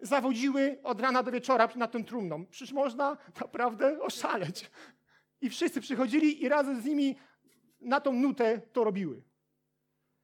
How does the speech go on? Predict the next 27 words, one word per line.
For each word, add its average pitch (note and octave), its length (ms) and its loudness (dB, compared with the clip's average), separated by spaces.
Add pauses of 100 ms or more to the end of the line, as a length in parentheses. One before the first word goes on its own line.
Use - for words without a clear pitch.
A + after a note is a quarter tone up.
(120)
Więc C4+ 260 -2 (340)
przyszły - 360 -4
pocieszyć. G#3+ 640 -4 (1000)
Ciekawa A#3+ 300 -2
sprawa G#3 280 -2
z G3+ 60 -14
tym G3 100 -8
pocie-, F#3+ 220 -10 (160)
po-, - 220 -12
y, F3 420 -6
pocieszaniem. E3 600 -10 (640)
Myślę, C#4 200 -2
że C#4 100 -4
nie C#4 200 0
bez D4 160 0
kozery A#3 540 2 (260)
znalazło B3+ 260 2
się B3 120 -2
w B3+ 40 -14
polskim C4 360 2
języku B3+ 320 -2
określenie A#3+ 480 0 (220)
płaczek B3 380 -2
żydowski. G3 480 -6 (1800)
Płaczek C4 340 -2
żydowski. A3 400 -6
Dlaczego? A#3 480 -4